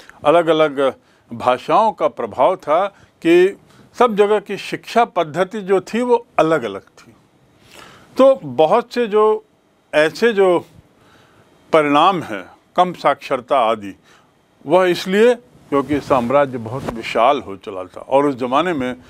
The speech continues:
आ, ऐसे सं-, संचार के तीव्र माध्यम भी नहीं थे जिसके जरिए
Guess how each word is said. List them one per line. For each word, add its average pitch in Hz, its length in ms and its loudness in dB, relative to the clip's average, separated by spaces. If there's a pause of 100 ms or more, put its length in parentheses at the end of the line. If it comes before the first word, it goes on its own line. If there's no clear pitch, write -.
(320)
आ, 120 160 2 (260)
ऐसे 190 560 2 (420)
सं-, 147 320 -2
संचार 156 580 0
के 196 160 -4
तीव्र 185 380 -6
माध्यम 131 500 -2
भी 165 80 -2
नहीं 165 180 -4
थे 190 160 -2
जिसके 156 360 -4
जरिए 135 440 0